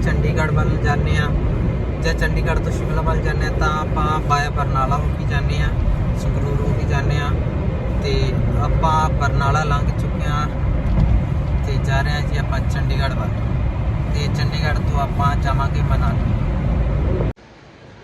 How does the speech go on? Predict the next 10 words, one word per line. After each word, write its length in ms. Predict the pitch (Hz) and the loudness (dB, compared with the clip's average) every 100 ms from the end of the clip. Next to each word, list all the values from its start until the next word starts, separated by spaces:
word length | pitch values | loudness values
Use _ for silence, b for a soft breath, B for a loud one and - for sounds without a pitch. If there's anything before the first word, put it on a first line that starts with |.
| - | -10
ਹਾਂਜੀ 280 | 190 202 233 196 | -8 -6 -8 -8
ਦੋਸਤੋ, 560 | 180 185 - - 208 202 | -6 -6 -8 -8 -6 -4
ਆਪਾਂ 500 | 180 - 202 190 202 - | -4 -6 -6 -4 -6 -8
ਖੜੇ 280 | 190 180 190 | -8 -6 -6
ਆਂਗੇ 300 | 190 190 196 - | -6 -6 -6 -6
ਸੰਗਰੂਰ 420 | 180 170 175 175 | -8 -6 -6 -4
ਵਾਲੇ 280 | 180 175 180 175 | -2 -2 -4 -6
ਟੋਲ 200 | 170 165 160 | -4 -4 -4
ਪਲਾਜ਼ੇ 380 | 180 170 165 180 175 | -2 -2 -2 -6 -4
ਤੇ। 140 | 185 | -6